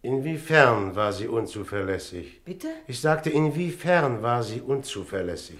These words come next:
Speaker 2: Nun, um Ihnen ein Beispiel zu geben. Wenn wir im Geschäft viel zu tun haben, liegen Kleider und Mäntel überall herum. Und das bedeutet, dass wir nach Geschäftsschluss da bleiben und aufräumen müssen oder wir kommen am nächsten Morgen früher.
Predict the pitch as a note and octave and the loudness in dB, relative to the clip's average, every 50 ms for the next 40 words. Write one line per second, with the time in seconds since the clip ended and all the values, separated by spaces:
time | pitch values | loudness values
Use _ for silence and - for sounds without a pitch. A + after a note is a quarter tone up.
0 | - - F3+ G3+ B3 C4+ A#3+ G#3+ - - - _ - _ - G#3 G#3 A3 A3 A#3 | -12 -6 -2 0 0 0 0 -2 -6 -14 -20 _ -10 _ 0 0 0 0 0 0
1 | A#3 A3+ - - G3+ F#3+ E3 G3 A3+ A3+ - - F3+ D3+ - - D3+ D#3 D3 C#3 | 0 2 2 2 0 4 4 2 2 2 -2 -8 -10 -10 -8 -10 -8 -8 -10 -10
2 | C3+ A2+ - - _ _ _ _ _ _ - E3+ G#3+ B3 A#3 C4 A3+ A#3 G#3 G3 | -10 -14 -18 -20 _ _ _ _ _ _ 0 2 4 4 4 2 2 2 0 0
3 | - A3+ A#3 A3+ A3+ - - A#3 A3+ G#3+ - - F3+ - - B3 B3+ G#3+ - D3 | 0 -2 -4 -6 -6 -6 -4 -4 -2 -2 -4 -10 -10 -6 0 0 0 2 2 -2
4 | C3+ D3+ D3+ C#3+ D#3+ D#3 E3+ - - F3 F3 F3+ F3 D#3+ D3 E3 - F#3 F#3+ F#3+ | -4 -4 -4 -6 -4 -6 -6 -4 0 2 2 2 2 0 -4 -4 -2 -2 -2 -2
5 | F3 - E3 - G#3 - D3+ - E3+ E3+ E3 F3 F#3 G3+ D#3+ C#3+ - - - - | -2 -4 -6 -6 -4 -2 -2 -2 -2 -2 -2 -2 -2 -4 -6 -6 -10 -14 -18 -10
6 | - - G#3+ G#3+ G#3+ G#3 G#3 A3 C4 D4 D#4 D4 A#3+ A3+ A3+ - G3 F#3+ F3 - | 0 2 2 2 2 0 0 2 2 0 0 -4 -6 -6 -6 -4 -4 -4 -4 -4
7 | - F3+ F3 - G3 G3+ G3+ - - - F3 E3 E3 - D#3 E3+ E3+ F3+ F#3+ G#3 | -4 -6 -2 -2 -4 -4 -4 -8 -8 -6 -6 -8 -8 -4 -2 0 2 2 2 0
8 | G3+ G3 G3 F#3 F3+ E3+ - - G3 G#3+ G#3+ - E3 D#3 D#3+ E3 F3+ F#3 F3+ - | 0 -2 0 -2 -4 -4 0 2 2 2 2 -2 -2 -2 -2 0 -2 -2 -2 -2
9 | A3+ F#3 E3+ - - - A#3 A3+ A3 G3 F3+ E3 - F#3+ F3+ F#3 - D#3+ D#3 D3+ | -4 -4 -6 -6 -2 -2 0 0 0 -2 -4 -4 -4 -6 -6 -6 -6 -6 -6 -6
10 | D#3 D#3 - - - F3 E3 D#3+ D#3+ E3 D#3 - F3+ G#3 G#3 F3+ C3 A2 | -6 -8 -8 -8 -6 -2 -2 -2 -2 -4 -8 -6 -4 -2 -2 -2 -2 -4